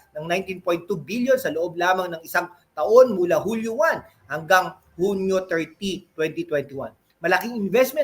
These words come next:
ang mga proyektong ito sa panahon ni Yorme at hindi masasabing kalugihan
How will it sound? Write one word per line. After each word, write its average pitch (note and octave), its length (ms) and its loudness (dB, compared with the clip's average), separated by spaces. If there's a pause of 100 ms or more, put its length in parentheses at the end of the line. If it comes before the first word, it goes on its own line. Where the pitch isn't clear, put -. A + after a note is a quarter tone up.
ang F3+ 80 -4
mga E3 160 -6
proyektong E3 400 -4
ito E3+ 240 -6
sa - 80 -12
panahon D3+ 400 -4
ni D#3+ 160 -10
Yorme F#3+ 480 -2 (160)
at - 160 -12
hindi E3 240 -4
masasabing E3 640 0
kalugihan F3+ 640 0